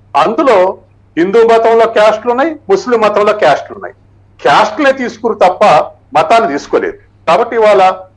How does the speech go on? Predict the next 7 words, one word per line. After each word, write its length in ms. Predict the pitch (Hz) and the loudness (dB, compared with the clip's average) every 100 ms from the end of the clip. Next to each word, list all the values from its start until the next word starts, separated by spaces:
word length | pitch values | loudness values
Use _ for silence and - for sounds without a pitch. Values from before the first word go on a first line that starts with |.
| - | -8
ముస్లిం 380 | 175 180 247 233 | -6 -4 -4 -2
రిజర్వేషన్స్, 540 | 226 226 220 214 220 | 0 2 0 -2 -10
ముస్లిం 380 | 214 185 220 220 | -10 -10 -8 -6
రిజర్వేషన్స్ 680 | 208 202 190 196 185 185 180 | -2 -4 -2 -6 -6 -8 -4
అని, 360 | 180 190 170 - _ _ - | -2 -2 -6 -12 _ _ -2
ఆ, 320 | 160 165 165 | 0 0 0
దాన్ని 440 | 170 165 160 151 | -2 0 -4 -8